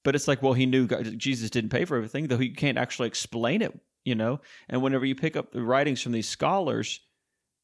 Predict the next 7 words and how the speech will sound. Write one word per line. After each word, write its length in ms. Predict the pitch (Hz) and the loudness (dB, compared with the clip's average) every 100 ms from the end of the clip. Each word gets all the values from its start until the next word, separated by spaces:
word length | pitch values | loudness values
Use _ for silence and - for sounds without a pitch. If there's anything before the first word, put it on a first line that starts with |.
| _ | _
quote 200 | - 147 | -2 0
unquote, 480 | 135 - 113 110 - _ _ _ _ _ _ - | 0 0 0 0 -4 _ _ _ _ _ _ 0
about 340 | 123 127 117 | 2 2 0
First 300 | - 147 139 | 0 0 0
John 280 | 139 131 127 | 0 0 0
two 200 | - 143 | 0 -2
two, 500 | 127 - 165 123 101 | -2 -2 0 0 -2